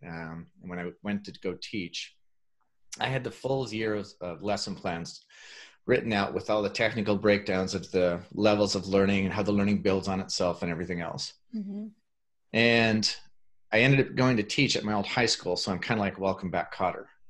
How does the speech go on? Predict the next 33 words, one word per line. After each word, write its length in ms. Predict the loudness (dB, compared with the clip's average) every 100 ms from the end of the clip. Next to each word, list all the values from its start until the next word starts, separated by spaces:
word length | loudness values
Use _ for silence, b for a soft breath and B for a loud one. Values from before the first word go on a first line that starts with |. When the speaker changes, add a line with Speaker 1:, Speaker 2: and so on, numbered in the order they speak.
| -20 _ _ _ _ -8 2
Speaker 1:
And 300 | 4 6 6
I 80 | 4
actually 260 | 4 0 0
had 160 | 0
the 60 | -2
class 380 | 0 2 2 -2
of 60 |
sweat 280 | -8 -6 -6
hogs, 400 | -6 -10 -10 -12
which 200 | -12 -12
were 100 | -14
people 260 | -10 -12 -12
that 140 | -14
had 120 | -14 -8
failed 300 | -6 -4 -6
math 200 | -10 -12 -8
twice 300 | -6 -6 -8
and 100 | -8
needed 240 | -6 -8 -10
to 60 | -12
pass 260 | -8 -8 -10
it 80 | -16 -20
to 80 | -10
graduate. 600 | -8 -6 -10 -16 -14 -14 -2
<laughs> 80 | -2 -2 _ _ _ _ _ _ b b b b -8 -8 _ B B B
So 380 | -6 -4 -4 -8 -10 -4
I 180 | -2 0
ha-, 140 | 0
actually 460 | 2 2 2 0 2
had 400 | 4 4 2 2
all 200 | 4 4
of 120 | 2
that. 320 | -4 -6 -8